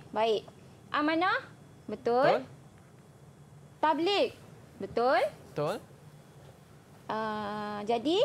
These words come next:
Speaker 1: seterusnya kita padam mana-mana jawapan yang tidak ada satu dan dua.
Speaker 2: Potong siap-siap.
Speaker 1: Potong siap-siap
Speaker 2: Mhm.
Speaker 1: supaya tak terkeliru, tak salah menanda.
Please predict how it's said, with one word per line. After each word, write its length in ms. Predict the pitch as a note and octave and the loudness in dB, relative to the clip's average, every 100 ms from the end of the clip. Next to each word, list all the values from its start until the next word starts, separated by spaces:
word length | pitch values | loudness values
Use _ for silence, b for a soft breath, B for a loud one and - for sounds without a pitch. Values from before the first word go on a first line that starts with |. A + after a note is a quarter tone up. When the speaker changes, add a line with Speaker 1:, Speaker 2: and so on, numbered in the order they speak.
| C#5+ | 0
Speaker 1:
seterusnya 680 | - A#3 C#4+ D4+ - F4 A4+ C5 - | -12 -2 2 2 0 0 0 -2 -8
kita 300 | - A#3+ B3 | -10 -4 -4
padam 800 | B3 B3 B3 C4+ A#3+ F#4 F4+ A3+ | 0 0 2 0 2 4 4 2
mana-mana 960 | A3+ A#3 D4 G4+ D4 B3+ B3 A#3 B3 A4+ - B B | -2 -2 0 0 0 0 0 0 2 0 -2 B B
jawapan 640 | - A#3+ C4 C#4 - F#4 F#4 | 0 2 2 0 2 2 4
yang 260 | D4 C#4+ D4 | 2 2 0
tidak 320 | C4 B3 - | 0 0 2
ada 560 | D4 B3 F4 F4 F4+ F4+ - - | 0 2 4 6 6 4 -6 -20
satu 800 | - - E4+ F#4 F4 D#4+ D4+ D4+ - | -18 0 0 2 0 2 2 0 -2
dan 320 | B3+ B3 B3+ | 2 2 2
dua. 400 | B3+ B3+ A3+ - - - | 2 4 2 0 -8 -6
Speaker 2:
Potong 320 | - - A3+ F3 | -2 2 2 0
siap-siap. 320 | E3+ D3+ D#3+ | -2 2 2
Speaker 1:
Potong 400 | F#4 - G#4 D#4+ | 2 2 2 2
siap-siap 420 | D4 A#3 A#3+ G3+ | 0 -2 -2 -2
Speaker 2:
Mhm. 320 | D3+ F3 G#3 | -4 -6 -4
Speaker 1:
supaya 240 | D3+ A#3+ B3 | -4 -2 -2
tak 280 | - - - | -2 -4 -4
terkeliru, 560 | B3+ C#4 C4 C#4+ E4+ | -4 -2 0 0 0
tak 220 | C4 - - | 0 -2 -2
salah 320 | C4 E4 D4+ | -2 2 2
menanda. 640 | B3 A3+ A3 A3+ A3 F#3 | 0 -4 -4 -2 0 0